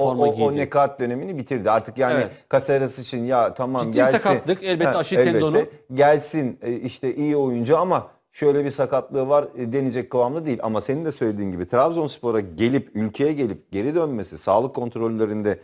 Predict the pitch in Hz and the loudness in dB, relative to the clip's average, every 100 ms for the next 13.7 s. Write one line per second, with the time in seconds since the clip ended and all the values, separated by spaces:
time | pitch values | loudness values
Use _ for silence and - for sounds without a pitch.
0 | _ - 117 135 131 123 - 110 107 110 | _ -16 -10 -8 -8 -10 -14 -10 -10 -8
1 | 180 180 _ - 120 120 143 139 123 117 | -8 -10 _ -6 -4 0 2 2 2 0
2 | 117 160 139 117 95 85 - 165 120 135 | 0 -2 -4 -2 -2 -4 -2 0 0 2
3 | 135 131 131 135 135 127 120 127 120 202 | 2 2 2 0 0 -2 -2 -2 0 0
4 | 208 208 208 202 190 190 196 208 202 131 | 2 2 2 0 -2 -2 2 2 0 -4
5 | - 160 196 185 175 185 196 196 190 190 | -2 -2 0 2 2 2 0 0 2 2
6 | 196 190 165 147 147 139 131 120 120 175 | 2 -2 -4 -4 0 0 0 -4 -4 -4
7 | 220 - 139 143 147 147 156 147 - - | -4 -8 -4 0 0 -2 -2 -2 -2 -10
8 | 127 120 127 110 101 95 160 - _ - | -8 -4 -2 -2 -2 -2 -8 -14 _ -4
9 | 127 123 120 120 117 117 170 170 196 180 | -2 0 0 0 -2 -2 -4 -4 -2 -2
10 | 180 185 185 170 170 170 190 160 120 120 | -2 -2 -4 -4 -4 -2 -2 -2 -2 -4
11 | 196 _ 143 127 135 127 123 127 202 - | -6 _ -12 -4 -2 0 0 0 -4 -6
12 | _ _ _ - 160 196 190 _ 151 - | _ _ _ -2 0 0 -2 _ -14 -8
13 | 202 185 175 165 160 160 233 | -4 -2 -2 0 0 -2 -8